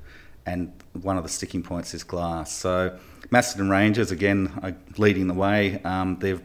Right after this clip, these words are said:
brought in a, a fourth bin for glass. They're rolling that out right now. And also drop points for glass and telling people keep glass separate to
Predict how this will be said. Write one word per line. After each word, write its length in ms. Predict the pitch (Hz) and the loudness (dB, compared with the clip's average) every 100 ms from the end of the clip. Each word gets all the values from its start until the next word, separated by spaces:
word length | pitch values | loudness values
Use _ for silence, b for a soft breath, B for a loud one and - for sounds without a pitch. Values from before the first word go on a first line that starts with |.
| - | -12
brought 340 | - 98 92 - | -4 -2 -2 -2
in 160 | 92 | -4
a, 380 | 90 90 90 - | -4 -4 -6 -6
a 60 | 92 | -6
fourth 400 | - 98 101 - | -4 -2 -2 -4
bin 300 | 95 90 85 | -6 -4 -6
for 140 | - | -8
glass. 420 | 85 92 110 - - | -6 -2 -2 -2 -6
They're 120 | 90 | -6
rolling 340 | 90 92 90 | -4 -4 -4
that 120 | 87 | -4
out 160 | 87 87 | -4 -4
right 240 | 92 95 | -4 -4
now. 300 | 98 113 151 - B B B B - | -2 -2 -2 -6 B B B B -2
And 160 | 101 | 0
also 300 | 95 - 87 | 0 -2 -4
drop 300 | 85 95 - | -2 -4 -4
points 280 | - 95 - | -4 -4 -4
for 120 | - | -10
glass 420 | 87 90 87 85 | -4 -4 -4 -6
and 100 | 90 | -8
telling 280 | 85 87 87 | -6 -6 -6
people 280 | 85 87 90 | -6 -6 -6
keep 280 | - 95 - | -6 -6 -4
glass 340 | 95 87 85 | -4 -4 -6
separate 460 | - 92 - - - | -6 -8 -8 -10 -12
to 380 | - 87 82 | -8 -8 -8